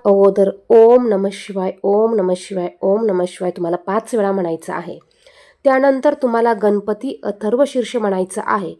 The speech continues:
फलश्रुती म्हणायची नाही. त्यानंतर तुम्हाला सर्वात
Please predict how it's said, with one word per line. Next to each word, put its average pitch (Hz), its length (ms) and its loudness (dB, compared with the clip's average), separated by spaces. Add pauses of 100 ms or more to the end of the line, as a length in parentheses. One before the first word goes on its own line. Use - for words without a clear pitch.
(400)
फलश्रुती 247 680 2
म्हणायची 202 460 -4
नाही. 185 360 -6 (560)
त्यानंतर 214 680 0 (340)
तुम्हाला 214 360 0
सर्वात 208 380 -4